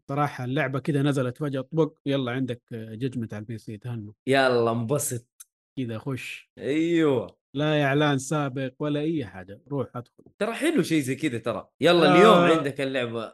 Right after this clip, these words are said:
Speaker 2: يلا شكرًا. إيش تبغى إعلان؟
Speaker 1: آه، مو، مو حلو من ناحية إنه ممكن ما تجيك عدد المبيعات اللي المفروض تجيك فيها.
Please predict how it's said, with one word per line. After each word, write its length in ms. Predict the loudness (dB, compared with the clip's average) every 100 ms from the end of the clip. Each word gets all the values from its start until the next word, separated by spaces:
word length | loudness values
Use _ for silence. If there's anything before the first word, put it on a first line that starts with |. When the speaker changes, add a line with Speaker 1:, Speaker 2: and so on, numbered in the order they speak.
| -4
Speaker 2:
يلا 280 | -2 0 -4
شكرًا. 300 | -8 -12 -4
إيش 180 | -4 0
تبغى 260 | 2 2
إعلان؟ 280 | 4 2 2
Speaker 1:
آه، 680 | 0 0 0 -2 -4 -6 -10 _ _ _ _
مو، 180 | -6 -6
مو 240 | -2 0 4
حلو 640 | 6 8 10 8 4 -2 -8
من 140 | -4
ناحية 260 | -2 -2 -2
إنه 180 | -4 -4
ممكن 360 | -4 -4 -4 -4
ما 100 | -6
تجيك 400 | -4 -6 -8 _ -8
عدد 220 | -6 -4
المبيعات 600 | -6 -6 -6 -6 -8 -8
اللي 220 | -12 -12
المفروض 480 | -12 -12 -12 -12 -14
تجيك 340 | -12 -14 -14
فيها. 280 | -16 -20 -20